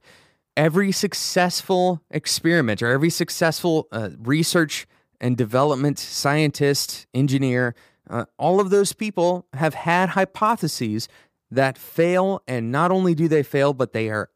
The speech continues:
absolutely incorrect from the ground up. Now, these researchers are not bad researchers, right? They aren't, uh, suddenly the world's worst scientists because their hypothesis failed.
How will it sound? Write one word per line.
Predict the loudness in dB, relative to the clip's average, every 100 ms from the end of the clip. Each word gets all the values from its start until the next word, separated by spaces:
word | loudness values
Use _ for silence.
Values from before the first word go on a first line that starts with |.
| -4
absolutely | 0 0 -2 0 0 2 2 0 0 0 0 -4 _ _ _ _ _
incorrect | -2 -2 0 2 4 2 0 -10 -16
from | -6 0 2 2 0
the | -2
ground | 0 0 2 0 0 -2 0
up. | 0 0 -6 -20 _ _ _ _ _ _ _ _
Now, | -2 0
these | 0 0 0
researchers | -2 0 0 2 0 0 -4 -6
are | -2 0
not | 2 2 0 -2
bad | 0 2 2
researchers, | 0 0 -2 -4 -6 -16 -18 -18 -20 _ _ _ _ _ _
right? | -4 -2
They | 0 2
aren't, | 2 0 -8 _ _ _
uh, | -10 -6
suddenly | 0 0 2 2
the | 2
world's | 4 2 2 -2
worst | -2 0 0
scientists | 0 2 0 -2 -6 -6
because | -4 -4 0
their | 0
hypothesis | 0 -4 -4 0 0 2 -2 -4 -8
failed. | -8 -8 -8 -18